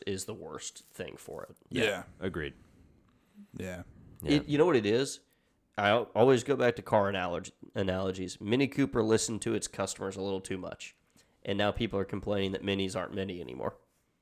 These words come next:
Speaker 3: Hmm.
Speaker 1: They should have told their customers, "You're buying the wrong car if you want a larger Mini."
Speaker 2: Mm-hmm.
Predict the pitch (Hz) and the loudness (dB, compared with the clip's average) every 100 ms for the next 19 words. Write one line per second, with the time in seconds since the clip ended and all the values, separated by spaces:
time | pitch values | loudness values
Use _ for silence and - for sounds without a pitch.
0 | - 220 139 - _ _ _ _ _ 110 | -2 0 0 -4 _ _ _ _ _ -2
1 | 104 123 98 110 104 98 120 - 143 - | 2 2 2 2 2 2 0 0 -6 -8
2 | - 98 101 98 98 101 101 98 - 131 | -12 -8 -6 -4 -4 -2 0 -2 2 2
3 | 107 - 95 95 98 98 98 98 98 104 | 2 -4 -2 0 0 2 0 0 -2 -2
4 | 92 - _ - 80 80 | -2 -6 _ -16 -12 -12